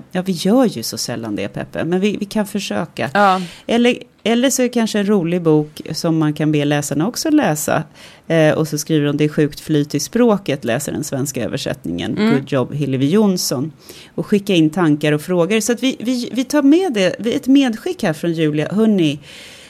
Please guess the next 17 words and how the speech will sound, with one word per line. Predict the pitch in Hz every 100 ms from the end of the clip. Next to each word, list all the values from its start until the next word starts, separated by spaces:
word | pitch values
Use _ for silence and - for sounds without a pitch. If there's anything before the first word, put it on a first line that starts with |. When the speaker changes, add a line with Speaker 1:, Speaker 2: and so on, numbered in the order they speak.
| -
Speaker 1:
kan | - 247
ni |
inte | 254 247
läsa | 269 269 233 - 311 349 -
Därför | - 190 190 180 175
är | 170 160
jag | 160
inte | 156 151
feminist, | 160 151 151 139 - -
ett | 156
feministiskt | - 151 151 147 143 - 139 - -
manifest | 156 143 139 135 131 - -
av | 143 131 -
Jessa | 135 151 143 - 151
Crispin | - - 156 151 - - 139 147
med | 147 147
C? | - - - 135 131 165